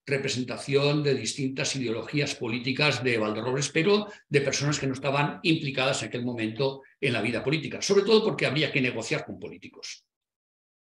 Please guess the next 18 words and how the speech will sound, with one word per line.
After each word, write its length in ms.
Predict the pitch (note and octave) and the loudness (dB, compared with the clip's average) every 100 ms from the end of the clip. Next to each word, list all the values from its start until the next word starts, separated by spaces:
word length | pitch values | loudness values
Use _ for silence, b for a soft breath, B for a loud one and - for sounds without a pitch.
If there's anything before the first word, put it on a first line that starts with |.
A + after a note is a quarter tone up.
| _ - B B B B | _ -20 B B B B
Luego, 520 | - F3+ F3+ A3 A#3 F#3+ | 0 4 6 6 4 2
en 140 | C3+ | 0
la 80 | C3 | 0
estrategia, 960 | - A#2+ F#3+ - - D#3 E3+ G#3 A#3 - | -2 0 0 0 0 2 2 0 -4 -4
eh, 560 | C#3+ B2+ B2 A#2 A#2+ | -2 0 0 -2 -4
una 200 | - D#3+ | -2 0
de 60 | D#3+ | 0
las 140 | D3 | -2
primeras 380 | - C#3+ D3 C#3+ | -4 -4 -4 -6
cosas 380 | - E3 C3+ A#2 | -6 -6 -4 -6
que 320 | - A#2 A2+ | -4 0 0
hicimos 400 | A2 G#2+ E3 E3 | 0 0 0 0
fue 160 | - D#3+ | 0 2
la 100 | F3+ | 4
divulgación 520 | D3+ C3+ B2 - C3 | 4 2 0 -2 -6
ciudadana, 480 | - A#2 A#2 F3 C3+ | -4 -4 -2 -2 -2
es 80 | A#2+ | -4
decir, 400 | A#2 D3 G#2+ | -2 -2 -2